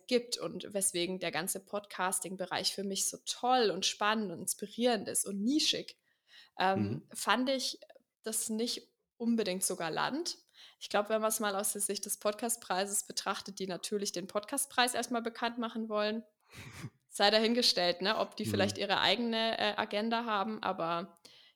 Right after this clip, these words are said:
Speaker 1: ja, ich weiß nicht, ob das jetzt für die ganzen, ähm, privaten PodcasterInnen mit den spannenden Nischenthemen so der richtige Preis ist. Ich weiß nicht, habt ihr schon mal vorher von ihm gehört?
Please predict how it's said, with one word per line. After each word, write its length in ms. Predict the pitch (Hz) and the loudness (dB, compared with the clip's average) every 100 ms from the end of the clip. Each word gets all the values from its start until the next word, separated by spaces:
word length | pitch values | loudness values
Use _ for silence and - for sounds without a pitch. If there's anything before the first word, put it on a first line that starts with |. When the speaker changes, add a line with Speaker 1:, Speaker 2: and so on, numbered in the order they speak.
| - | -4
Speaker 1:
ja, 340 | 165 - 147 - | 2 4 2 2
ich 180 | 190 202 | 2 4
weiß 180 | 214 233 | 4 2
nicht, 180 | 208 | -2
ob 120 | 180 - | -4 -2
das 180 | 202 | -2
jetzt 220 | 185 190 - | 0 -2 -4
für 140 | 196 | -6
die 240 | - 185 | -8 -8
ganzen, 640 | 185 180 190 - 175 175 165 - | -4 -2 0 0 -2 -6 -6 -2
ähm, 460 | - - 92 95 - _ | -2 -2 -4 -8 -12 _
privaten 760 | - - 190 175 175 233 254 240 | -10 -6 0 6 6 6 4 -2
PodcasterInnen 1120 | - 220 220 - 214 - 214 - 214 214 208 | -2 -4 -4 -4 -2 0 0 0 0 0 0
mit 160 | 190 190 | -2 -4
den 140 | 185 | -2
spannenden 720 | 196 - 170 185 214 208 196 196 | 0 2 2 2 0 -2 -4 -2
Nischenthemen 920 | 226 269 - 202 - 175 180 180 185 | -2 0 -2 -2 -4 -4 -4 -6 -6
so 140 | 175 | -6
der 220 | 170 165 | -6 -6
richtige 380 | 175 - 165 151 | -6 -6 -8 -12
Preis 460 | - - 147 156 - | -16 -10 -6 -4 -6
ist. 280 | - - - _ _ _ _ _ _ _ _ _ _ - | -4 -6 -6 _ _ _ _ _ _ _ _ _ _ -8
Ich 160 | 202 | 2
weiß 180 | 196 262 | 6 6
nicht, 100 | 240 | 4
habt 160 | 240 - | 0 2
ihr 60 | |
schon 160 | 269 254 | 2 4
mal 100 | 247 | 2
vorher 300 | 254 247 247 | 2 0 0
von 160 | 247 220 | 0 -2
ihm 160 | 208 | 0
gehört? 540 | 196 202 240 427 - | -2 2 2 2 -4